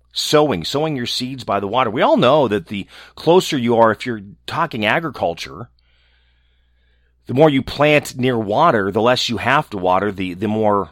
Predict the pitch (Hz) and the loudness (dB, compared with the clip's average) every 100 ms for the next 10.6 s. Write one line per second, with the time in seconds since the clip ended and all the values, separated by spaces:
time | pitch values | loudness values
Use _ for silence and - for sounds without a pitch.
0 | _ - 135 139 110 101 - 151 147 - | _ -4 -2 0 -2 -4 -4 -4 -4 -6
1 | - _ _ _ _ _ _ _ _ _ | -20 _ _ _ _ _ _ _ _ _
2 | _ _ _ _ _ _ _ _ _ _ | _ _ _ _ _ _ _ _ _ _
3 | _ _ _ _ _ _ _ _ 80 101 | _ _ _ _ _ _ _ _ -12 -6
4 | 131 135 - 92 90 - 76 64 _ _ | -4 -4 -4 -8 -8 -12 -14 -16 _ _
5 | _ _ _ _ _ _ _ _ _ - | _ _ _ _ _ _ _ _ _ -8
6 | 165 180 107 98 87 - _ _ _ _ | -2 -2 -2 -4 -6 -10 _ _ _ _
7 | - - - 107 - - 85 78 - _ | -12 -10 -10 -12 -10 -12 -12 -14 -16 _
8 | _ _ _ _ _ _ _ _ _ _ | _ _ _ _ _ _ _ _ _ _
9 | 143 143 120 - - - - _ - 147 | -8 -6 -8 -8 -20 -20 -20 _ -4 -2
10 | 123 104 107 92 73 | -2 -4 -4 -2 -6